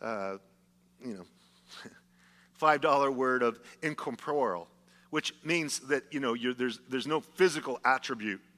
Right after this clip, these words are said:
to you. And so we have to look at it in, um, what is meant by that. So we are spiritually,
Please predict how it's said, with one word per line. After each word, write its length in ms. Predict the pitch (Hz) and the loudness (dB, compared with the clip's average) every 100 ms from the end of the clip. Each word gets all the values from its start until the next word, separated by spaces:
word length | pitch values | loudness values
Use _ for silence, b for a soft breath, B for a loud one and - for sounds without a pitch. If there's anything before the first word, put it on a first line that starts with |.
| - | -10
to 120 | - | -4
you. 220 | 123 90 - _ B B B B B B _ 143 | -2 -4 -10 _ B B B B B B _ 2
And 320 | 151 139 143 _ - | 2 0 -8 _ -12
so 360 | - 185 160 143 | -2 2 2 0
we 140 | 165 208 | 0 4
have 200 | 196 - | 4 2
to 60 | |
look 280 | 165 165 - | -2 -2 2
at 120 | 151 | 2
it 140 | 147 135 | 2 -2
in, 360 | 135 131 131 - - _ _ - | -4 -4 -6 -10 -20 _ _ -8
um, 420 | 120 110 101 104 _ _ _ _ _ _ _ | -6 -4 -8 -14 _ _ _ _ _ _ _
what 140 | 143 151 | 0 2
is 160 | 123 | 2
meant 240 | 147 156 110 | -2 -2 2
by 160 | 98 | 2
that. 200 | 92 80 - _ _ _ _ _ _ - | 2 -2 -8 _ _ _ _ _ _ -14
So 180 | - 175 | -2 0
we 140 | 160 147 | 4 4
are 100 | 127 | 4
spiritually, 880 | - 226 254 220 - 110 107 147 | 0 0 2 2 0 0 0 0